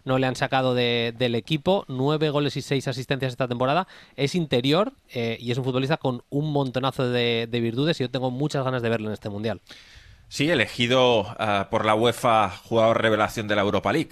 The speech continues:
Speaker 2: esta, esta temporada. O sea, se llevó el título de mejor jugador revelación de, de Europa League y por lo tanto viene a hacer una campaña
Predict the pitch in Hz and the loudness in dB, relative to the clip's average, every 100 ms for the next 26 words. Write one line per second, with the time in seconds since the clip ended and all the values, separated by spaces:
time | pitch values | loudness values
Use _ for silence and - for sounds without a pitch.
0 | 85 - 98 95 98 85 98 - - 92 | -8 -4 -4 -2 -4 -8 -10 -8 -6 -6
1 | 82 98 156 87 85 - - 82 87 87 | 0 2 2 0 -6 -12 -8 -8 -6 -4
2 | 90 98 92 85 104 107 101 95 90 90 | 0 0 0 -4 -10 -4 0 2 0 -4
3 | 90 92 92 - 104 95 85 90 - - | -6 -4 -6 -4 -4 -4 -8 -14 -18 -4
4 | 95 92 98 95 95 95 92 90 - 120 | 0 2 2 0 -2 -2 0 -2 -2 -2
5 | 95 87 90 90 87 - 95 101 92 104 | -2 -2 -4 -4 -8 -6 -2 0 2 0
6 | 127 175 127 98 98 87 110 92 98 101 | 0 0 -4 -4 -4 -4 -6 -2 -2 0
7 | 98 87 95 90 92 85 98 98 | -2 -2 -4 -4 -6 -4 -2 -2